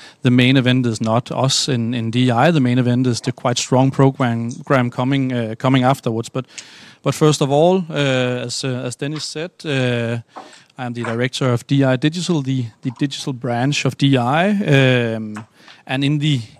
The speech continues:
in the digital branch, we, uh, we represent almost one thousand Danish companies, uh, representing everything from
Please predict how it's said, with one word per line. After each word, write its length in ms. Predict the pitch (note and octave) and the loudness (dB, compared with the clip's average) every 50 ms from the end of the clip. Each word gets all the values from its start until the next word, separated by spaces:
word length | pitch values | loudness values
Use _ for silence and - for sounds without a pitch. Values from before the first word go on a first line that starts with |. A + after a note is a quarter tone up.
| _ | _
in 240 | - D#3 E3+ F#3 F3 | -2 -2 0 0 0
the 140 | D#3 D3+ C#3+ | 0 -2 -2
digital 460 | B2+ C3 D3 D3 D#3 D3 - D3 C3+ | -2 -4 -6 -6 -6 -8 -8 -8 -8
branch, 460 | B2 B2 C3 C3+ C#3+ D3 C#3+ - - | -8 -6 -4 -4 -4 -4 -4 -6 -6
we, 340 | D3 C3 C3+ C3 C3 C3 C3 | -6 -4 -2 -2 -2 -2 -2
uh, 120 | B2+ B2 B2 | -2 -4 -6
we 160 | B2+ B2+ C3 | -8 -8 -8
represent 600 | C3 C#3 C3 - - - - - C#3 C3+ C3+ C3 | -6 -8 -8 -8 -6 -6 -4 -2 -2 0 -2 -2
almost 540 | B2+ B2 B2+ B2 A#2+ A#2+ A#2+ - - - C3+ | -4 -4 -4 -4 -6 -6 -8 -10 -12 -12 -10
one 160 | B2+ B2 B2 | -10 -10 -10
thousand 480 | B2 - B2 A#2 A#2+ B2+ - C#3+ C3 | -10 -8 -8 -6 -6 -6 -6 -8 -8
Danish 420 | A#2 A#2+ A#2+ A#2+ B2 - - - - | -6 -6 -6 -6 -6 -6 -8 -10 -10
companies, 680 | - - C#3 D#3 F3 F3+ E3 D3+ C#3 C3 B2 - - - - - - - - - - - - - - _ - | -6 -4 -4 -4 -4 -2 -2 0 0 2 2 0 -2 -2 -6 -12 -20 -20 -20 -20 -20 -18 -20 -20 -16 _ 0
uh, 460 | D#3 C3 C3 A#2+ A#2+ A2+ A2 G#2+ G2+ G2 - - - _ - - - - - - - - | 2 4 4 4 4 2 0 -2 -4 -6 -10 -16 -20 _ -20 -20 -18 -16 -16 -16 -12 -6
representing 680 | E3 C#3+ C3 - C3+ - C#3+ C#3 C#3 C#3+ C#3+ C#3+ C#3 | -4 -2 0 0 0 2 2 4 4 4 4 4 4
everything 460 | C#3 C#3+ D3 D3 C3+ - C#3 C3 C3+ | 2 0 0 0 2 2 2 2 2
from 460 | B2 - - B2+ A#2 A2+ A2 G#2+ G#2+ | 2 2 2 2 4 2 2 -2 -8